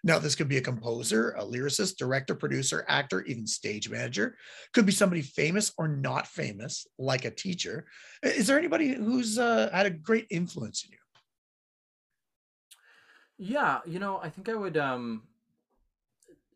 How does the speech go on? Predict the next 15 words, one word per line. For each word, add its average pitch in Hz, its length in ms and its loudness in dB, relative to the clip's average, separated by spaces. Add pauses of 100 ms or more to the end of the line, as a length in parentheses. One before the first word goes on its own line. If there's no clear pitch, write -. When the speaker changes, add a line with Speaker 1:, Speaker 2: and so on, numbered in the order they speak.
(520)
Speaker 2:
let's 185 160 -8
go 247 100 0
with - 140 -2
teacher. 117 540 -2 (340)
Um, 135 320 0
I 143 60 -6
have 196 140 -8
this 196 180 -4
amazing 127 440 -4
Meisner 110 400 -4
teacher 110 260 -10
named 104 180 -6
Matthew 104 260 -8
Corazine, 131 580 -8 (920)
who, 147 440 -2